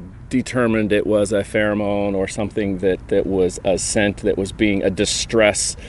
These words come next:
scent that was being released, and the sharks and other predator fish were keying in on that and targeting those fish. And so it was,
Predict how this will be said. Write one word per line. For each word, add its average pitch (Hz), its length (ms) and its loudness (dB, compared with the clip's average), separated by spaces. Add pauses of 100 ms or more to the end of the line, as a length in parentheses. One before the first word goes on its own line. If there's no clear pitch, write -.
(160)
scent 117 480 -2
that 101 140 0
was 104 120 -2
being 107 320 0
released, 101 580 0
and 98 480 -2
the 98 120 0
sharks 117 680 2
and 104 120 0
other 101 160 2
predator 104 400 0
fish - 380 -2
were 98 240 -4
keying 113 480 0
in 104 180 2
on 95 200 0
that 90 280 -4 (600)
and 101 400 4
targeting 101 460 4
those 95 180 0
fish. 104 340 2
And 92 120 -4
so 92 220 4
it - 280 4
was, 101 340 2